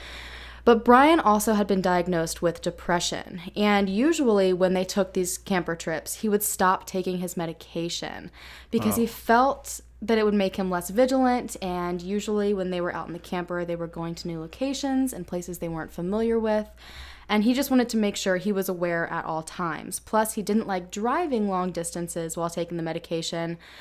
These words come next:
Speaker 1: so this trip was really no different. So I can, s-, I'm sure you can see where this is kind of going.
Speaker 2: Yeah, we've got a lot of bad
Speaker 1: <laughs>
Speaker 2: factors stacking up
Speaker 1: Yes.
Speaker 2: here.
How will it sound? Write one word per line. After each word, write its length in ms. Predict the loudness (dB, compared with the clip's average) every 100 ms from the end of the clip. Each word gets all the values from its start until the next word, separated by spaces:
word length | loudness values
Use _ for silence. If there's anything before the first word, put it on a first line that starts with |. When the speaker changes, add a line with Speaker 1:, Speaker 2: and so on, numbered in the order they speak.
| -16
Speaker 1:
so 120 | -4 2
this 220 | 2 2
trip 260 | 0 0
was 160 | -2 -2
really 380 | 0 0 0 -2
no 220 | -2 -4
different. 520 | -4 -6 -8 -12 -10
So 460 | -8 -4 -2 -4 -6 -12 -20 -20 _ -12
I 40 |
can, 120 | -8
s-, 260 | -6 -6 -2
I'm 120 | 0
sure 120 | 4 4
you 120 | 6
can 160 | 4
see 160 | 4 4
where 180 | 4 2
this 200 | 0 -4
is 80 | -4
kind 240 | -4 -4
of 80 | -6
going. 340 | -10 -10 -12 -14 0
Speaker 2:
Yeah, 220 | 6 8
we've 100 | 8
got 140 | 6
a 40 | 6
lot 300 | 8 8 8
of 100 | 6
bad 240 | 6 4
Speaker 1:
<laughs> 120 | 6
Speaker 2:
factors 420 | 6 6 2 -2 -2
stacking 360 | 2 4 4
up 200 | 2 0
Speaker 1:
Yes. 60 | 0
Speaker 2:
here. 320 | 0 0